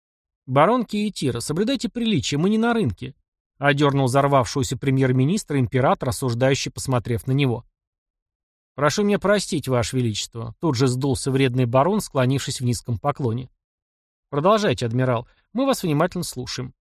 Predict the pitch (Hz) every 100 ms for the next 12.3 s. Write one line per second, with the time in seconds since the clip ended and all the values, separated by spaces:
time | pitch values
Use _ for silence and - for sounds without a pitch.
0 | - 139 143 147 147 - 139 135 - 139
1 | 135 123 117 135 202 226 196 160 143 131
2 | 143 - 139 139 - 127 127 - 170 -
3 | - 139 - 127 117 147 147 98 - -
4 | _ _ _ _ _ _ _ _ _ _
5 | _ _ _ _ 156 220 147 110 131 117
6 | 110 - _ _ _ - 160 240 220 214
7 | 190 196 208 - 175 165 - 240 - -
8 | - - 165 - 156 151 226 247 127 -
9 | 135 175 - 190 156 - 160 147 - 151
10 | 151 208 208 - 131 135 135 196 180 -
11 | - 170 - 147 147 156 - 170 165 208
12 | 185 113